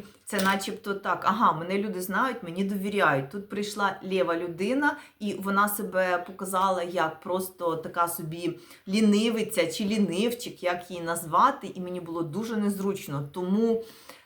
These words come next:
ем, не завжди оцей вітамін Б, потім ще будете, ем, скажімо, ходити з палаючими, е, палаючим обличчям,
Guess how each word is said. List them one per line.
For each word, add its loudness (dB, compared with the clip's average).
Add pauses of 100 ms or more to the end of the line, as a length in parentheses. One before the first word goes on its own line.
ем, 0
не 4
завжди -2
оцей 0
вітамін 0
Б, -2
потім -4
ще -8
будете, -2 (560)
ем, -8 (200)
скажімо, 0
ходити -2
з 2
палаючими, 2 (580)
е, -6
палаючим 2
обличчям, -2